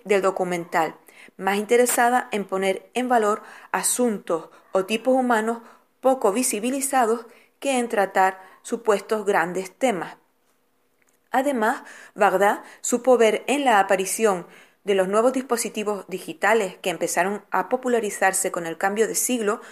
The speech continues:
la oportunidad para que una cineasta como ella, ya por entonces septuagenaria,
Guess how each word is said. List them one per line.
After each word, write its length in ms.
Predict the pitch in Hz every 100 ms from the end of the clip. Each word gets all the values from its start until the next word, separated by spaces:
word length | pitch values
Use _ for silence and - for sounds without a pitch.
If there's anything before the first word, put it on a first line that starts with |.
| - - -
la 100 | 233
oportunidad 720 | 247 269 262 214 190 190 240 - - -
para 220 | - 202 190
que 100 | 220
una 160 | 262
cineasta 540 | 262 240 220 214 - 175
como 260 | 170 160
ella, 400 | 214 226 214 247 - _ - -
ya 320 | 175 202 208
por 180 | 220 190
entonces 540 | 165 175 220 220 185
septuagenaria, 1120 | - 185 - 220 226 - 165 175 202 196 220